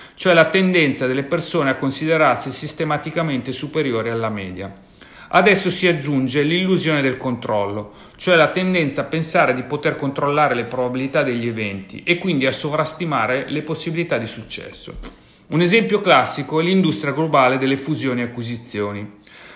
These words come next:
Nonostante i manager delle società siano a conoscenza che il track record di creazione di valore delle operazioni di acquisizione sia piuttosto scarso,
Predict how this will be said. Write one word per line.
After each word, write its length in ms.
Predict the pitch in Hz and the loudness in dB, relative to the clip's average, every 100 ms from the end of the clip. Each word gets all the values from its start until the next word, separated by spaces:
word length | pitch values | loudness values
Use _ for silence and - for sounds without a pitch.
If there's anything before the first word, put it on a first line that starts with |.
| - - | -14 -6
Nonostante 480 | 156 160 226 226 | -2 2 4 4
i 40 | 180 | 4
manager 460 | 165 156 123 127 | 6 6 4 2
delle 180 | 123 123 | 0 -2
società 480 | 127 120 135 - 147 | -4 -6 -8 -2 -2
siano 320 | - 151 143 | -2 -4 -4
a 60 | 131 | -4
conoscenza 680 | 131 120 - 143 127 123 | -6 -6 -6 -4 -4 -4
che 120 | 123 127 | -6 -6
il 80 | |
track 240 | - 123 - | -4 -6 -4
record 340 | 135 131 127 | -6 -4 -4
di 80 | 120 | -4
creazione 480 | 127 113 113 139 135 | -2 -4 -4 -2 -2
di 80 | 127 | 2
valore 640 | 117 123 127 107 104 104 - - | 2 2 2 2 -2 -6 -18 -14
delle 260 | 120 135 147 | 0 2 4
operazioni 560 | 143 131 123 - 151 | 2 0 -2 -2 -2
di 80 | 127 | -2
acquisizione 760 | 113 127 120 120 - 143 123 110 | -2 -4 -8 -8 -6 -4 -2 -4
sia 180 | - 131 | -4 -6
piuttosto 500 | - 113 135 - 123 | -8 -8 -6 -6 -10
scarso, 680 | - 113 95 - - 131 | -8 -6 -6 -6 -8 -10